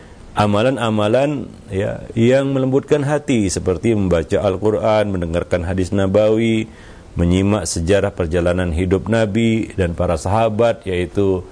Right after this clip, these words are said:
manakib yang perlu kita, ya, baca juga untuk melembutkan ha-, melembutkan hati.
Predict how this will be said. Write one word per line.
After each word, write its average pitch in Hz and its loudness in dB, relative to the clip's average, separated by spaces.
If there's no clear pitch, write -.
manakib 110 -2
yang 90 -2
perlu 98 -2
kita, 98 0
ya, 87 2
baca 104 0
juga 110 0
untuk 95 -2
melembutkan 92 0
ha-, 110 0
melembutkan 90 -2
hati. 78 -2